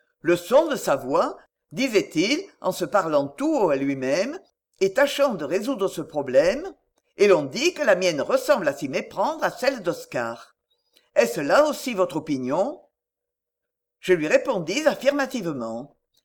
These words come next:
sur quoi il se leva, frissonna légèrement, comme si le froid l'avait saisi, et changea la conversation.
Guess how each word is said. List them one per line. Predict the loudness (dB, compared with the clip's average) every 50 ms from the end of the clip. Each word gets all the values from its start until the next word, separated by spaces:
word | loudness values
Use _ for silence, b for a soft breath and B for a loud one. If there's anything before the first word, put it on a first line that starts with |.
| _ _
sur | -10 -8 -8 -8 -2
quoi | 4 6 6 6
il | 4 2
se | -4 -4 -4
leva, | -2 0 0 0 2 2 2 2 0 B B B B _
frissonna | -10 -8 -8 -6 -6 -4 -4 -2 -2
légèrement, | 0 0 0 0 0 -2 -2 -2 -2 -4 -4 -4 -4 -4 -6 B B B B _
comme | 4 4 4 4
si | 0 -4 -2
le | -2 -2
froid | -4 -6 -6 -4 0 2
l'avait | 2 0 0 -2 -6
saisi, | -6 -6 -6 -6 -4 -4 -4 -4 -4 -4 -6 -8 -14 _ _ -2
et | 0 0
changea | 0 -2 -2 -4 -2 -2 0 0 0
la | 0 0
conversation. | -2 -4 -4 -4 -4 -4 -2 -2 -2 -4 -4 -6 -8 -8 -8 -8 -10 -12 -16